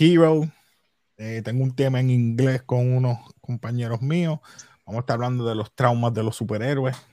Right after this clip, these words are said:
Va a ser en inglés. Voy a empezar con Moon Knight. Así que, nada, mi gente, espero que les guste todo eso. Suscríbete, dale like, mi gente, a todo lo que, ¿verdad? Dale también, o sea, al, al, la campanita de notificaciones.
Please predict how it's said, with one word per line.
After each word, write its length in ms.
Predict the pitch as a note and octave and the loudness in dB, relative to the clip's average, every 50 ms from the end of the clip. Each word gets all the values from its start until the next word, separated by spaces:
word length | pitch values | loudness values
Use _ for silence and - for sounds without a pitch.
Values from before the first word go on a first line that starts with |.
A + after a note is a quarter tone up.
| _ - | _ -12
Va 60 | G2+ | -12
a 40 | G2 | -10
ser 160 | - - A2+ | -10 -8 -8
en 120 | A2 G#2+ G#2 | -6 -6 -6
inglés. 360 | G2+ G2+ G#2+ C3 C#3 C#3+ C3 - _ | -6 -4 -4 -4 -4 -4 -6 -10 _
Voy 140 | _ - A2 | _ -8 -8
a 40 | A2+ | -6
empezar 320 | A2 A2+ A#2+ - A2+ G2+ | -4 -4 -4 -4 -4 -4
con 180 | - G#2+ G2+ A2 | -2 -2 2 4
Moon 180 | C3 D3 D3+ | 4 4 4
Knight. 300 | D3 C#3 C#3 C3 C3 - _ _ _ _ _ _ _ _ _ | 4 4 2 2 0 -2 _ _ _ _ _ _ _ _ _
Así 240 | - A#2+ - D3+ C3 | -12 -10 -8 -8 -8
que, 280 | - B2+ A#2+ A2 - - | -6 -6 -6 -6 -8 -10
nada, 280 | - A#2 C3 C#3 C#3+ C3 | -8 -4 -4 -2 -2 0
mi 100 | B2 A#2+ | 0 0
gente, 240 | C#3+ C3+ - A#2 G#2 | 0 0 0 -4 -4
espero 300 | - - - A#2 A#2+ A2+ | -4 -4 -4 -4 -2 -2
que 80 | A#2+ | -2
les 260 | B2 B2 A#2 A#2 A#2 | -2 -2 -2 -2 -2
guste 300 | A2 C3 C#3 - - B2 | -2 -2 -2 -2 -4 -2
todo 240 | - A#2+ B2 B2+ B2+ | 0 2 2 2 2
eso. 300 | C#3+ C#3 - C#3 C3 B2 | 0 0 -2 -4 -4 -4
Suscríbete, 760 | - - A#2+ A#2 - - D3 D3+ D#3 D3+ C#3 D#3 D3+ C#3+ - _ _ _ _ _ - - - _ _ _ | -4 -6 -8 -6 -2 2 4 4 4 4 2 0 -2 -2 -4 _ _ _ _ _ -20 -20 -20 _ _ _
dale 280 | - A#2 A#2+ B2 A#2 A#2 | -4 -2 0 2 0 0
like, 280 | A2+ A#2+ B2+ C3 B2+ - | 0 0 -2 -2 -2 -2
mi 140 | A2 A2+ B2 | -2 0 0
gente, 460 | C3 B2+ A#2+ C3 B2 B2 A#2+ G2 - - | 0 0 -2 -2 -4 -6 -6 -8 -10 -12
a 400 | - F#2+ G2 G2 G2 F#2 F#2 - | -10 -8 -8 -6 -6 -8 -8 -8
todo 320 | - - F#2 G2+ G#2+ A2 | -8 -8 -6 -6 -6 -6
lo 180 | A2 A2 G2+ G#2+ | -6 -8 -10 -10
que, 300 | - - G#2 G2 F#2+ - - _ | -10 -8 -8 -8 -10 -12 -16 _
¿verdad? 380 | - G#2 G2+ A2+ B2 C3 C3+ C3+ | -18 -12 -8 -6 -4 -4 -4 -6
Dale 300 | A#2+ - G2+ G#2+ A#2+ B2+ | -8 -6 -4 -2 -2 0
también, 480 | B2+ B2+ A2+ A2+ A2+ B2 C3 C#3+ C#3 - _ _ _ | 2 2 2 4 4 4 4 4 2 -2 _ _ _
o 40 | - | -14
sea, 500 | - - A2 A2+ A2+ G#2+ G#2 G#2 G#2 G2+ | -10 -6 -4 -2 -2 -2 0 -2 -2 -2
al, 220 | G2+ G2 G2+ - _ _ _ _ - - _ _ _ _ _ | -4 -6 -8 -10 _ _ _ _ -16 -14 _ _ _ _ _
al, 360 | _ - F#2+ G#2+ G#2+ G#2 C3 - _ _ _ _ - | _ -2 -2 0 0 -2 -4 -8 _ _ _ _ -4
la 180 | A2+ A#2 A2+ | 0 0 2
campanita 560 | G#2+ A#2+ A#2 - A2+ G#2+ A#2 B2 C3 B2+ C3+ | 4 2 2 2 4 4 4 4 4 4 2
de 80 | C3+ C3 | 2 2
notificaciones. 880 | B2+ B2+ A#2+ B2 B2 - - - B2 A#2+ - - C#3+ D3 D3 C#3 C#3+ | 0 0 0 -2 -2 -4 -6 -6 -6 -8 -6 -4 -4 -2 -2 -4 -6